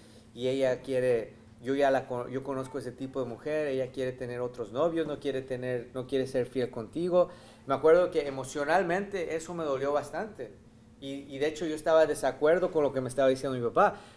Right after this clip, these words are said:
pero la realidad es que yo sabía que él estaba hablando la verdad. O sea, la emoción, si hubiera dejado que la emoción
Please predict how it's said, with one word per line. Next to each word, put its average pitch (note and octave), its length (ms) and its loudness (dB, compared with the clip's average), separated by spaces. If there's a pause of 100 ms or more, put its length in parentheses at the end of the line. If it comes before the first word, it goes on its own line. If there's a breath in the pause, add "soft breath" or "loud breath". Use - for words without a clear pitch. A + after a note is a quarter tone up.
pero F3 240 12
la F3+ 200 12
realidad F3 580 8
es G3+ 100 0
que F3 140 -6
yo E3+ 140 2
sabía D#3+ 340 2
que D#3 140 0
él D3 120 -2
estaba C#3+ 260 -2
hablando C3 260 -2
la A#2 100 -4
verdad. G#2+ 340 -10 (600 soft breath)
O C#3 80 -4
sea, E3 160 4
la D#3+ 80 10
emoción, F3 680 2
si E3+ 160 -2
hubiera G#3 220 6
dejado G#3 360 4
que F#3+ 100 2
la E3 100 8
emoción E3+ 640 2